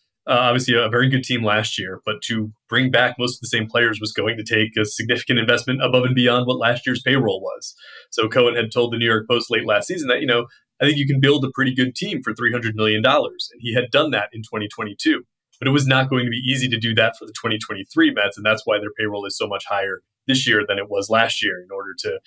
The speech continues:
to bring back Edwin Diaz, you have to pay him more. In order to bring back Brandon Nimmo, you have to pay him more.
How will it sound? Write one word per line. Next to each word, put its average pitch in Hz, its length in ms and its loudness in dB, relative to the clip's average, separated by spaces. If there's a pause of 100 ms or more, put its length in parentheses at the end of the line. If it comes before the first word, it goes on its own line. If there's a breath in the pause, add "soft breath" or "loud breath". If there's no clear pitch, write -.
(240 loud breath)
to 123 80 -4
bring 120 200 2
back 135 300 2
Edwin 113 260 -6
Diaz, 104 400 2
you 107 60 0
have 101 100 -4
to - 60 -20
pay 123 200 2
him 104 140 -2
more. 98 180 -8
In 101 80 -10
order 104 160 -4
to 104 80 -16
bring 117 160 -4
back 120 260 2
Brandon 107 260 -2
Nimmo, 104 180 -8
you 107 80 0
have 101 120 0
to - 120 -20
pay 123 160 0
him 110 160 -2
more. 95 320 -8